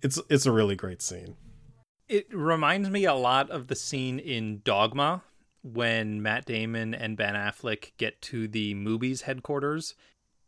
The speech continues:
Speaker 2: It's like that, but not a Kevin Smith movie and in magic. It, it's just a bunch of rich, bloated asshats getting murdered justly. It feels a lot like that.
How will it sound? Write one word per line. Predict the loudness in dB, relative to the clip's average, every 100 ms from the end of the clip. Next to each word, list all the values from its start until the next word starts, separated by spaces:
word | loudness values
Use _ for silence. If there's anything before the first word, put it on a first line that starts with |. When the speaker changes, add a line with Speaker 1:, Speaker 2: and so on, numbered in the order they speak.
| _
Speaker 2:
It's | -4 -2 0
like | 0 2 0 -2 -4
that, | 0 2 0 -4 -6 -16 -20 _ _ _ -6
but | 0 0 0 -4 _ _ _ -14
not | -8 -4 -4
a | -6
Kevin | -10 -12
Smith | -10 -12 -12
movie | -14 -16 -20 _
and | -14 -14
in | -12 -12
magic. | -10 -10 -12 -14 _ _ _ _ _ _ _ _ _ -8
It, | -4 -2
it's | -2 0
just | 0 4
a |
bunch | 6 6 6
of | 4 4 0 _ -12
rich, | -2 2 2 0
bloated | -8 0 2 4 2 2 -2 -14 _ _ _ _ _ _ -8
asshats | -4 -2 -4 -4 -4 -4 -6 -12 -12 _ _ _ _ _ -12
getting | -4 -2 -2
murdered | 0 0 2 0 -2 -8 -10
justly. | -4 -4 -4 -12 -12 -12 -14 _ _ _ 2
It | 2 2
feels | 0 2 4
a | 2
lot | 2 2
like | 2 0
that. | 0 -2 -4